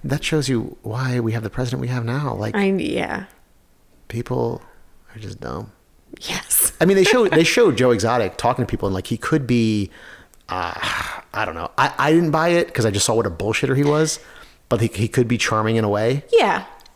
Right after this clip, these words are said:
Speaker 1: And I think that's why so many of his employees were so loyal, is because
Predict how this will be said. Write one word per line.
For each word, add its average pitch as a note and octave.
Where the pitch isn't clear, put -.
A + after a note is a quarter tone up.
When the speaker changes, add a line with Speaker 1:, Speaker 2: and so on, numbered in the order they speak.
Speaker 1:
And C3
I B2
think C#3
that's B2+
why A#2+
so -
many C3
of B2
his C3
employees A3
were B2
so A2+
loyal, A2+
is G2
because A2+